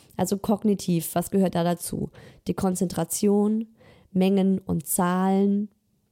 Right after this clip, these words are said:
Aufgabenverständnis, Merkfähigkeit, Farben und Formen. Also das ist so dieses, ja,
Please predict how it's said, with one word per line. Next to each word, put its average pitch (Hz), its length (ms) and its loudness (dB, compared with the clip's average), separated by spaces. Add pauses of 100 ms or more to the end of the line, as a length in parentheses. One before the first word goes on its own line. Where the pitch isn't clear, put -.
(280)
Aufgabenverständnis, 185 1700 -2 (420)
Merkfähigkeit, 175 1500 -2 (640)
Farben 175 580 0
und 170 320 -2
Formen. 160 880 -4 (760)
Also 170 200 0
das 170 200 -2
ist 175 120 -2
so 175 100 -2
dieses, 170 400 -4
ja, - 280 -4